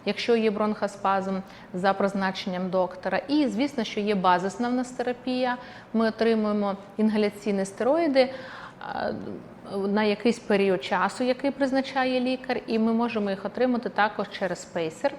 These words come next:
тому що це дуже зручно, е, якщо ми, е, лікуємо кашель тривало. Постійно приймати антигістамінні препарати для лікування алергічного кашлю —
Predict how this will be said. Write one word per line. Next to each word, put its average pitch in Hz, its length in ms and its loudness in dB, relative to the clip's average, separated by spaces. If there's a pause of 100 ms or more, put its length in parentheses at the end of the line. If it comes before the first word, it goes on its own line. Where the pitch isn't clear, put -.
(120)
тому 214 180 -2
що 202 160 -6
це 240 280 -2 (380)
дуже 214 480 0 (420)
зручно, 190 680 -2 (1200)
е, 196 540 -2
якщо 196 300 0
ми, 202 100 0 (400)
е, 226 40 -2
лікуємо 208 440 0
кашель 196 460 0 (420)
тривало. 160 580 0 (320)
Постійно 311 460 0
приймати 254 420 2
антигістамінні 226 720 0
препарати 214 520 -2
для 196 140 0
лікування 202 460 -2
алергічного 190 580 -4
кашлю — 180 420 -4